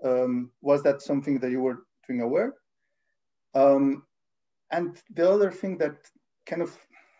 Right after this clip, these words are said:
nags me a little bit is in those, in those, um,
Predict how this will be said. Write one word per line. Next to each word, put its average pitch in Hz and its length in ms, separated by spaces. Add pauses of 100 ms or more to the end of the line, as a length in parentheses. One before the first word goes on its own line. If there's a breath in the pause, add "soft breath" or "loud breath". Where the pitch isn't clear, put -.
(1400 soft breath)
nags 156 280
me 151 100
a 131 40
little 147 220
bit 131 260 (140)
is 147 380 (840)
in 180 200
those, 170 360 (560)
in 156 140
those, 156 300 (260)
um, 139 480